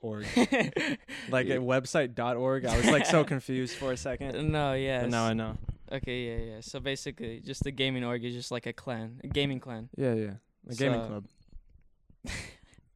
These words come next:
Speaker 1: <laughs> What, what?
Speaker 2: Your club?
Speaker 1: Yeah.
Speaker 2: Why, why you gotta, like, why you gotta refer to it to
Speaker 1: It's
Speaker 2: other
Speaker 1: a
Speaker 2: stuff?
Speaker 1: different, it's a different name.
Speaker 2: It didn't need a synonym.
Speaker 1: I mean, <laughs> yeah, but I, I gave it one.
Speaker 2: You could,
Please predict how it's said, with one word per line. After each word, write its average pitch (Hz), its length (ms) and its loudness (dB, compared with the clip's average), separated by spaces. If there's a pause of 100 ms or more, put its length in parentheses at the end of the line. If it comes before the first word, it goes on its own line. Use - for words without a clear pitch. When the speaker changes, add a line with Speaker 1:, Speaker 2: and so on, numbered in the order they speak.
(440)
Speaker 1:
<laughs> - 200 6
What, 180 200 8 (260)
what? - 180 -4 (500)
Speaker 2:
Your 214 100 -6
club? 170 420 -2 (220)
Speaker 1:
Yeah. 139 480 2 (160)
Speaker 2:
Why, 131 260 -2
why 143 140 2
you 151 80 -2
gotta, 170 260 0
like, 170 340 -2
why 135 120 -6
you 147 60 -4
gotta 160 140 -6
refer 151 360 -6
to 151 80 -6
it 135 220 -10
to 127 240 -6
Speaker 1:
It's 135 100 0
Speaker 2:
other - 60 -4
Speaker 1:
a 156 40 -8
Speaker 2:
stuff? 143 160 0
Speaker 1:
different, 143 240 -2
it's 135 120 2
a 156 60 6
different 139 380 4
name. 139 260 4
Speaker 2:
It - 60 4
didn't 165 240 2
need 156 160 -2
a 147 100 0
synonym. 147 560 -10 (260)
Speaker 1:
I 143 120 6
mean, 165 140 6 (400)
<laughs> 247 1900 4
yeah, 170 300 6
but 135 200 4
I, 127 340 4
I 127 120 0
gave 143 260 2
it 135 100 2
one. 113 340 -6
Speaker 2:
You 147 80 -8
could, 160 160 -8